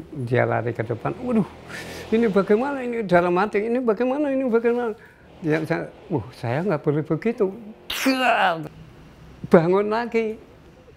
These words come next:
Lagi. Baru, "Pak, ini satu lagi." Lempar, lempar. Nah, sudah gitu.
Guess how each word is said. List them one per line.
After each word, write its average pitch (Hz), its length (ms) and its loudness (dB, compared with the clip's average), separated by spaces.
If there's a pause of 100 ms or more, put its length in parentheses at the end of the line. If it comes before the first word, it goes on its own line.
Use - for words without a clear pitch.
(1120)
Lagi. 175 400 2 (560)
Baru, 262 640 2 (240)
"Pak, 285 400 0
ini 294 160 0
satu 294 320 -2
lagi." 277 320 0
Lempar, 294 720 2
lempar. 135 560 -6 (640)
Nah, 110 320 -2
sudah 123 320 0
gitu. 135 320 -4